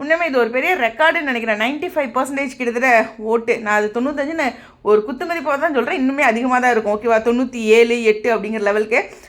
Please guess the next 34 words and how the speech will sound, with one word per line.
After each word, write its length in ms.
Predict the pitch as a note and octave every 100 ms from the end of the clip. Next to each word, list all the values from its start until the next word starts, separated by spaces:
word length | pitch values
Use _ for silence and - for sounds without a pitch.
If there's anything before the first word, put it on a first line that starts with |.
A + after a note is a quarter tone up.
| - -
அடுத்த 380 | A3+ D4+ A4+ A#4
பொசிஷன் 340 | F4 F#4 F#4+
ருத்ரன் 300 | C#4+ B3 F4
எவ்வளோ 200 | D4+ C4
தூரமா 240 | C4 B3+ A#3
எடுத்திருக்காரு? 440 | G#3 G3+ G3+ A3+ - - _ _ _ _ _ _
ஐயாயிரத்தி 640 | B3 D4+ E4+ F4 E4+ B3
எழுநூறு 340 | B3+ A#3+ A#3+ A3
தான். 200 | A3+ A3 -
சரி, 380 | - A3+ G#3+
ஐயாயிரத்தி 180 | B3+ B3+
எட்நூறு 360 | A3+ A3 A#3+ A#3+
வச்சுக்கலாம். 300 | A#3 G3+ G#3+
இருந்தாலும் 320 | C#4 D#4+ D#4+
நான் 120 | C#4
அவரை 180 | A3 G3+ -
குறைவா 260 | C#4 D4+ D#4+ D4+
சொல்லல. 260 | G#3 F#3+ C4 - - -
சுவாமி 500 | - C4+ E4+ G#4+ F4
அவ்வளோ 220 | C#4 C#4
பவர்ஃபுல்லா 500 | C4 C4+ C#4 D4+ D4+
காமிச்சிட்டு 320 | B3+ B3 -
இருக்கீங்க 380 | A#3 G#3+ A3 G#3+
அப்படிங்கிற 240 | G#3 A3
ஒரு 100 | G#3+
விஷயம் 360 | G#3 G#3 C4 A#3
தான் 200 | B3+ D#4
வேற 400 | A3 B3 C#4+ C#4
லெவலுங்க. 640 | A3+ G#3+ B3+ E4 D4+ B3+ - - -
சரி, 220 | - E4 C#4
மற்றதும் 560 | C#4 D4 G4+ F4+ F4+
சொல்லிடலாமா? 560 | F4+ C#4 B3 A#3+ B3+ A#3 - - -
ட்ரீம் 220 | F#4 A4+
லெவல்ல 300 | G#4 F4 D#4